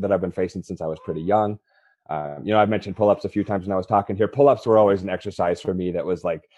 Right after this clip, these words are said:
"Man, I really, if I could learn how to do pull-ups, that would be, like, a huge win, uh, for me." So, you know,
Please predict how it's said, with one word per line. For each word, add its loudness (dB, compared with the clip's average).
"Man, 0
I 2
really, 4
if 0
I 4
could 0
learn 2
how 0
to 0
do -4
pull-ups, 2
that 0
would -4
be, -2
like, 0
a -6
huge -2
win, -4
uh, 0
for 0
me." -2
So, -2
you -12
know, -4